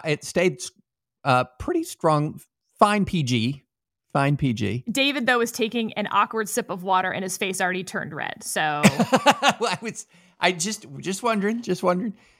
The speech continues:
Speaker 1: But yeah, the Administrative Procedures Act is sort of the, the, the clay that you, uh, that you manipulate to mold into some really contentious policy often. Challenges to the wall construction,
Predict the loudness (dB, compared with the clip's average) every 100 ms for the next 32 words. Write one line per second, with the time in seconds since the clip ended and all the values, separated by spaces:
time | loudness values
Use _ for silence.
0 | _ 4 6 4 2 2 2 0 0 0
1 | 0 -2 0 2 2 2 0 -4 -4 -2
2 | -2 -2 _ _ _ _ _ _ -10 -2
3 | 0 2 0 -6 _ _ -20 _ _ -6
4 | -6 -6 -2 4 6 6 4 4 0 -2
5 | -6 -6 -4 -2 0 0 0 0 2 2
6 | 2 -2 -4 -2 2 4 4 2 2 2
7 | 0 0 2 4 4 4 2 2 2 2
8 | 0 0 0 0 4 4 4 4 2 -2
9 | 0 2 2 0 -2 2 4 2 0 -2
10 | -2 -4 -16 -18 _ _ _ _ _ _
11 | -16 -4 -2 2 2 2 0 2 4 2
12 | -4 -20 _ 2 4 6 4 4 2 -2
13 | -2 -4 -4 -10 -12